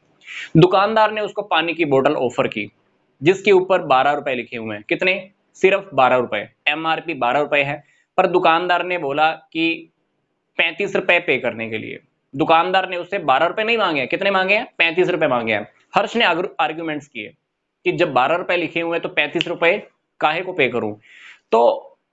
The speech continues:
शॉपकीपर ने सीधी सीधी बात बोल दी, मान लो कि खरीदना है तो खरीदो, नहीं तो चले जाओ।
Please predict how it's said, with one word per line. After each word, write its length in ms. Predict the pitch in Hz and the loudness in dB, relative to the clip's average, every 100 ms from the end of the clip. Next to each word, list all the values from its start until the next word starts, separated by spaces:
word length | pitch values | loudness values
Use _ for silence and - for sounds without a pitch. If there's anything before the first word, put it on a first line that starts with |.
| _ _ _ _ _ _ _ - | _ _ _ _ _ _ _ -10
शॉपकीपर 680 | - 202 208 - 247 247 254 | 0 2 2 2 2 2 0
ने 160 | 254 | 0
सीधी 320 | 247 208 185 202 | 0 2 2 2
सीधी 240 | 202 196 | 2 2
बात 200 | 165 147 | 2 2
बोल 240 | 139 120 | 0 -4
दी, 80 | 123 | -4
मान 200 | 120 110 | -6 -8
लो 240 | 107 107 _ _ _ _ _ _ - | -8 -10 _ _ _ _ _ _ -20
कि 60 | 156 | -8
खरीदना 400 | 185 175 180 180 | -2 -2 0 -2
है 80 | |
तो 100 | 170 | -2
खरीदो, 420 | 170 160 151 180 170 | -4 -2 0 0 0
नहीं 160 | 143 143 | -2 -2
तो 100 | 180 | 0
चले 260 | 127 117 | 0 0
जाओ। 200 | 107 107 | -2 -4